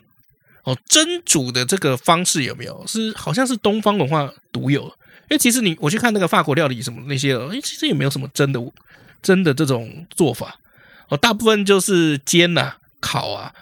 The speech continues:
啊，这种啊为主。哦，或是炖煮的这种料理为主，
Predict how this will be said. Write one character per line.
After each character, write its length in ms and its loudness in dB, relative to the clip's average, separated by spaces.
啊， 260 -6
这 120 0
种 200 -2
啊 200 -14
为 180 -4
主。 220 -6
哦， 100 0
或 100 4
是 100 4
炖 280 2
煮 220 -10
的 60 -8
这 80 -4
种 280 0
料 140 0
理 100 -6
为 140 -12
主， 180 -12